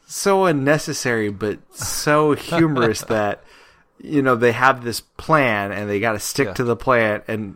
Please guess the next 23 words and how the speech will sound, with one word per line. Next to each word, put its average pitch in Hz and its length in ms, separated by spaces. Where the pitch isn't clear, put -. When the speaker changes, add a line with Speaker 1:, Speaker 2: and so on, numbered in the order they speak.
Speaker 1:
that 117 400
even 123 400
bleeds 117 600
into 104 720
the 104 600
ac-, 143 300
you 139 120
know, 127 160
the 135 160
directions 123 720
given 120 340
by 113 200
the 104 100
people. 113 500
You 131 120
know, 135 60
everybody's 180 640
understood 139 600
to 117 80
be 101 260
honest 156 640
Speaker 2:
Yeah. 117 180
Speaker 1:
until 165 280